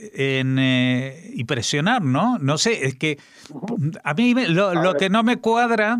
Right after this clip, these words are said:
Speaker 1: lo que no me cuadra es casi lo mismo que no me cuadraba el día que nos enteramos de la muerte de Nisman. Ese día en
Speaker 2: Ujú.
Speaker 1: Radio Sefarad,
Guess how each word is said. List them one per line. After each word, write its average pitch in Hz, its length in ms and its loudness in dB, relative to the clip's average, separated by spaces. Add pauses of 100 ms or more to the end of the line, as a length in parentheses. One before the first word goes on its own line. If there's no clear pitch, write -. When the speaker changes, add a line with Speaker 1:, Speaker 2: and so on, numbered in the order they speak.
Speaker 1:
lo 165 200 -2
que 175 100 0
no 208 100 2
me 214 140 2
cuadra 226 360 2
es 180 140 0
casi 214 360 0
lo 196 140 2
mismo 220 340 4
que 180 120 0
no 175 120 2
me 190 140 2
cuadraba 180 440 2
el 160 100 0
día 165 220 2
que 165 100 -2
nos 131 180 -2
enteramos 131 600 0
de 117 100 -2
la 113 100 0
muerte 120 340 0
de 110 100 0
Nisman. 98 500 -6 (500)
Ese 127 420 -2
día 175 180 2
en 170 80 0
Speaker 2:
Ujú. 175 60 0
Speaker 1:
Radio 190 240 2
Sefarad, 196 720 0